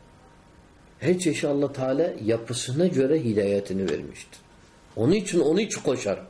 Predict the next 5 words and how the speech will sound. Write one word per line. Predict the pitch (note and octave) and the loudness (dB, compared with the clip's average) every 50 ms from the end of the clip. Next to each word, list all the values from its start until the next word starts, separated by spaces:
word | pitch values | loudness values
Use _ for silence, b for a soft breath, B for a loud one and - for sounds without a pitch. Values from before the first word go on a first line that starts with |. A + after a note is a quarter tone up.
| - - - - - - - - | -20 -20 -20 -20 -20 -20 -12 -6
Ağzını, | - A#2 A#2+ A2+ - - C#3+ C3+ D3 E3+ - - | -4 -4 -4 -4 -6 -2 2 2 2 2 2 0
ağzının | C3 C3 C3 B2 B2 C3 C#3+ D#3+ F3 E3+ - - | -2 -4 -2 -2 0 2 4 4 4 4 2 0
tadını | - B2 C#3 B2+ C3 D#3 | 0 -2 -2 0 2 2
bilir. | F3+ F3 D3 C#3 C#3+ D3 B2 - - - - - - - - - - - - - - - - - - - - - - - - - - - - - - _ - - - - - G#2 | 2 4 4 4 4 2 2 0 -2 -10 -18 -20 -20 -20 -20 -20 -20 -20 -20 -20 -20 -20 -20 -20 -20 -20 -20 -20 -20 -20 -20 -20 -20 -20 -20 -20 -20 _ -20 -20 -20 -18 -8 -2
Nes-, | A#2 D3 D#3+ D#3 - - | 0 0 0 2 0 -2